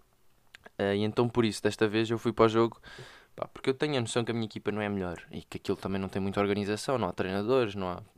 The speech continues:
não há planos, não há, pá, não há meio táticas, aquilo é um bocadinho rebaldaria.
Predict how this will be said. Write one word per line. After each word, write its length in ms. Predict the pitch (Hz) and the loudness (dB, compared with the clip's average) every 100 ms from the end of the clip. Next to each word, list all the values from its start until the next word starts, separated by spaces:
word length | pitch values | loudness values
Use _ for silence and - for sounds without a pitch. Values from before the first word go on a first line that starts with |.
| _ | _
não 140 | - 95 | -6 -6
há 40 | |
planos, 500 | - 120 139 127 95 | -6 -2 0 0 -4
não 140 | 98 95 | -4 -4
há, 260 | 87 151 - - - - - - - - - _ _ - | -4 -10 -16 -20 -20 -20 -20 -20 -20 -20 -20 _ _ -12
pá, 120 | - | -4
não 120 | 110 | 0
há 80 | 131 | 2
meio 160 | 147 | 0
táticas, 600 | 139 185 180 - 143 139 | 2 2 2 -4 -6 -4
aquilo 240 | 127 127 131 | -4 -2 -2
é 40 | |
um 100 | 127 | -2
bocadinho 440 | 123 120 120 117 107 | -2 -4 -2 -4 -8
rebaldaria. 680 | 104 110 104 98 92 95 | -4 -2 0 0 -2 -6